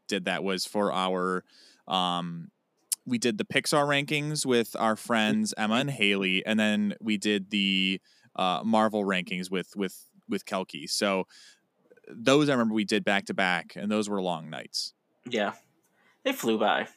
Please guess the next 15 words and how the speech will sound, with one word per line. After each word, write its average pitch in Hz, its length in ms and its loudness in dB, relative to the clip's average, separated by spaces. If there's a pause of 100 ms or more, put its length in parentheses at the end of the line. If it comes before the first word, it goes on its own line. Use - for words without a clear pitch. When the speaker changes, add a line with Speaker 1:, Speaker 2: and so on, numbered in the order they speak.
(760)
Speaker 2:
Usually 170 280 4
we 139 60 6
both 139 240 6
worked 117 180 4
in 110 80 0
the, 101 60 -2 (200)
the 104 120 -6
next 101 240 -6 (220)
day, - 380 4 (240)
<laughs> - 240 -20
which 139 180 6
Speaker 1:
Yeah. 147 300 8
Speaker 2:
is - 360 -12
always 117 280 4
fun. 113 360 -2